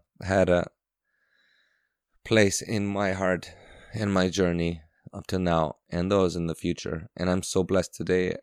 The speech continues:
I, I, I'm a father of two, you know, Leon and Nathan,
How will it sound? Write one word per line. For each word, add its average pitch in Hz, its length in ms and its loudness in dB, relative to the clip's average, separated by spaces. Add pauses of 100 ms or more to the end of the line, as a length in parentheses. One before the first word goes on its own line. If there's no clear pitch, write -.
(120)
I, 85 120 0
I, - 760 -6
I'm 90 100 -2
a 87 60 2
father 90 420 4
of - 160 -2
two, 87 400 0 (720)
you 95 180 0
know, 87 380 0
Leon 90 680 2 (1700)
and 98 420 -2 (380)
Nathan, 95 540 0